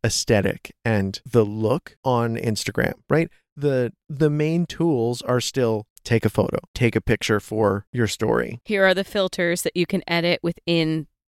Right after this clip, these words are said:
Speaker 2: the app itself.
Speaker 1: So these are some accounts that we've seen have some success recently, mostly posting photos. I mean, it feels like everyone's posting some reels recently, but
Speaker 2: This first one we'll start with, they're just photos at the moment.
Speaker 1: Mm-hmm. And the,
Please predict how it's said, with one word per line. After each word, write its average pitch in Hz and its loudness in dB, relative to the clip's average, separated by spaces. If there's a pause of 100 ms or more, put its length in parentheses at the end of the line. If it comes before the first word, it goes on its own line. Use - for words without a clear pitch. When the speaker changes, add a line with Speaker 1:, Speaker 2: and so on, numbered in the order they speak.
(180)
Speaker 2:
the 190 0
app 165 -2
itself. - -6
Speaker 1:
So 147 -2
these 151 -2
are 170 4
some 156 -2
accounts 131 0
that 131 -2
we've 131 0
seen 120 0 (120)
have 131 2
some 123 -2
success - 0
recently, 139 0 (100)
mostly 156 0
posting 139 -2
photos. 135 0 (100)
I 135 2
mean, 117 4
it - -12
feels 127 2
like 110 0
everyone's 113 0
posting 104 0
some 107 2
reels 107 0 (300)
recently, 120 0
but 120 0 (100)
Speaker 2:
This 277 0
first 349 0
one 175 0
we'll 170 0
start 170 0
with, 165 0
they're 208 0 (140)
just 185 -2
photos 135 0
at - -8
the 147 -2
moment. 135 -4
Speaker 1:
Mm-hmm. 135 2 (140)
And 107 0
the, 107 2